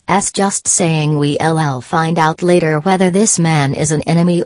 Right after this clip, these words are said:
or not to the United States, when he s interfered with our democracy, he s attacking our closest ally, the one we've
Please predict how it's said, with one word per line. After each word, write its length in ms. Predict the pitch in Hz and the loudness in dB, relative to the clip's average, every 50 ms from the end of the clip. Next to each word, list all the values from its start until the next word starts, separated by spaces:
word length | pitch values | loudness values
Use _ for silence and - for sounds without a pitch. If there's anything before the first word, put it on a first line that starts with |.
| - | -2
or 100 | 170 165 | -2 0
not 380 | 160 165 180 196 214 220 - - | 0 0 0 0 0 -2 -4 -4
to 80 | - | -4
the 100 | 151 151 | -2 0
United 480 | 143 147 143 147 147 147 143 147 143 143 | 0 0 0 0 0 0 0 -2 -2 -4
States, 560 | - - - 151 139 131 - - - - - _ _ _ | -4 -4 -2 -2 -2 -4 -6 -6 -8 -10 -10 _ _ _
when 220 | - 185 214 214 208 | -2 2 2 2 2
he 260 | 180 196 190 185 - | 2 2 0 0 0
s 300 | - 151 165 165 - - | 0 -2 -2 -2 -4 -2
interfered 580 | - 170 156 240 233 214 - - 185 175 175 165 | -2 -2 0 0 -2 -2 0 0 0 0 0 0
with 160 | 170 165 - | -2 -2 0
our 180 | 151 143 143 | 0 0 0
democracy, 840 | 143 160 147 156 160 165 151 - 160 147 123 - - 135 123 107 104 - _ _ | 0 0 0 0 0 -2 -4 -4 -4 -4 -2 -2 -2 -4 -4 -6 -10 -14 _ _
he 280 | _ - - 196 196 185 - | _ -2 0 0 0 0 0
s 260 | - 165 165 - - | -2 -2 0 -2 -2
attacking 520 | - 180 - - 175 151 151 - 160 151 143 | -2 -4 -4 -2 -4 -2 -2 -2 0 0 0
our 100 | 135 139 | 0 -2
closest 640 | - - - 185 185 185 - - 165 151 - - - - | -2 -2 -2 0 0 0 0 0 -2 -2 -2 -4 -4 -4
ally, 480 | 170 170 165 151 143 135 139 131 127 147 _ _ _ _ | -4 -2 -2 -2 -2 -4 -4 -6 -8 -10 _ _ _ _
the 120 | - 196 170 | -2 0 2
one 300 | 160 165 165 165 170 160 | 2 2 2 2 2 0
we've 340 | 165 160 156 143 151 147 | 0 0 0 0 -2 -2